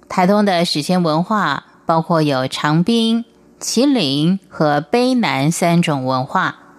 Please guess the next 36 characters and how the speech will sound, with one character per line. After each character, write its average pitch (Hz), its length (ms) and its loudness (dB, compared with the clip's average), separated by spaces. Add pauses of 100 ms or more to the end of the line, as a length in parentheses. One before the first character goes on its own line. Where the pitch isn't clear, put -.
(380)
目 330 120 2
前 240 340 0
台 240 140 -2
湾 294 160 2
地 285 180 2
区 262 320 0
最 294 300 0
早 147 320 -2
出 262 240 -2
现 269 240 0
的 175 140 0
史 147 180 -2
前 160 220 0
文 151 200 0
化 160 360 -4 (100)
就 151 180 2
是 143 380 -2
长 147 260 -4
滨 170 200 2
文 139 200 0
化， 170 360 -4 (440)
它 175 280 0
主 170 200 0
要 214 160 0
的 208 120 0
地 254 180 -2
点 160 380 -4 (260)
就 294 180 0
是 214 220 0
在 160 360 -2 (200)
台 156 320 -4
东 175 380 0
长 151 420 -2
滨 220 260 2
乡 233 320 0
的 151 280 -2